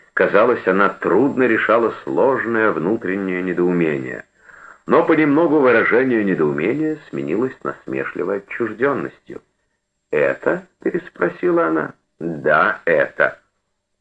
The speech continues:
Она криво и насильственно усмехнулась. «Должно быть, ты прав. Я решительно ничего не понимаю в искусстве,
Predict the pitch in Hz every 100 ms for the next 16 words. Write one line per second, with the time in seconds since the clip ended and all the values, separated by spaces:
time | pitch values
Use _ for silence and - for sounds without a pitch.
0 | _ - 76 76 - 90 95 87 82 76
1 | - 87 - - 76 71 73 - 71 -
2 | 71 64 - _ _ _ _ - - _
3 | - 95 - 165 170 - - - 143 -
4 | - - _ _ _ _ _ _ - 147
5 | 175 - 196 202 190 180 180 175 170 170
6 | 160 147 135 120 123 113 107 95 85 80
7 | - 82 71 - 65